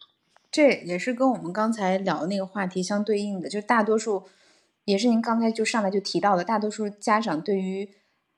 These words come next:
孩子的关心和关注点只放在了学业上。这也是我们有一个比较有趣的现象，就是小朋友刚出生的时候，很多家长都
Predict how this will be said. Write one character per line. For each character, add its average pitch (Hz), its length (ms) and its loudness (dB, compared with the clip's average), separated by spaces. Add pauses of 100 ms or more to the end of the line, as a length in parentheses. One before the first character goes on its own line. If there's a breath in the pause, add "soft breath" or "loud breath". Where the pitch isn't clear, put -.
(100)
孩 147 260 -4
子 - 200 -6
的 147 440 -4
关 214 220 2
心 226 240 2
和 208 100 -2
关 220 200 0
注 226 100 0
点 165 220 -2
只 160 160 -4
放 196 200 -2
在 196 160 -2
了 185 140 -4
学 151 240 -2
业 196 180 2
上。 - 300 -8 (320)
这 220 80 -8
也 190 140 2
是 190 160 -2
我 226 140 6
们 156 240 -8 (340 loud breath)
有 190 120 2
一 - 20 -2
个 269 80 4
比 233 100 -2
较 240 80 10
有 190 160 4
趣 - 180 -12
的 202 120 -6
现 214 280 -6
象， 156 220 -10
就 190 80 -10
是 202 160 -12
小 156 160 -4
朋 190 160 -8
友 220 60 -4
刚 254 200 0
出 294 160 -4
生 320 200 -4
的 285 80 2
时 208 120 -6
候， 180 120 -2
很 165 180 -12
多 196 180 -2
家 220 240 -2
长 - 280 -6
都 202 160 -10